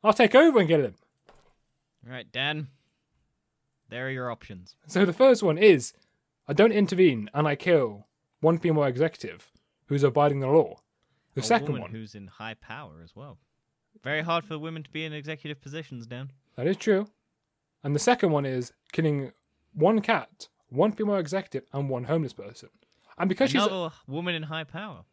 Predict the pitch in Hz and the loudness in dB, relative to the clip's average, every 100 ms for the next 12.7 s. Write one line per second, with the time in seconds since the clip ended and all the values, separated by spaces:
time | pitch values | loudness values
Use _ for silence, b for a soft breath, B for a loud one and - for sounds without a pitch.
0 | _ _ - 160 269 233 233 208 208 196 | _ _ -12 -6 -4 -2 -2 -4 -8 -8
1 | 208 202 208 208 113 - _ 139 135 170 | -8 -8 -8 -10 -16 -20 _ -18 -18 -18
2 | 190 175 - 180 135 _ _ _ _ _ | -18 -18 -20 -20 -20 _ _ _ _ _
3 | _ _ _ _ _ _ - 156 - 202 | _ _ _ _ _ _ -10 -8 -4 -4
4 | 190 185 147 113 - _ _ _ _ - | -2 -4 -4 -8 -18 _ _ _ _ 0
5 | 180 180 196 196 196 - 185 - 202 185 | 2 2 0 2 0 -2 -6 -4 -4 -4
6 | 208 202 - _ _ _ - 143 151 147 | -6 -8 -16 _ _ _ -4 2 4 6
7 | 202 - _ _ _ _ _ _ 139 151 | 4 0 _ _ _ _ _ _ 0 2
8 | 143 139 151 160 147 147 156 151 143 254 | 0 0 2 2 0 2 2 2 2 2
9 | - - _ _ _ _ _ _ _ _ | 2 -6 _ _ _ _ _ _ _ _
10 | - 147 - 151 147 214 - _ _ _ | 2 2 4 2 4 2 2 _ _ _
11 | - 139 147 180 214 - - 180 180 165 | -6 -2 2 4 4 0 -4 -4 -4 -6
12 | 165 160 143 170 - 98 - | 0 0 -2 -8 -12 -20 -20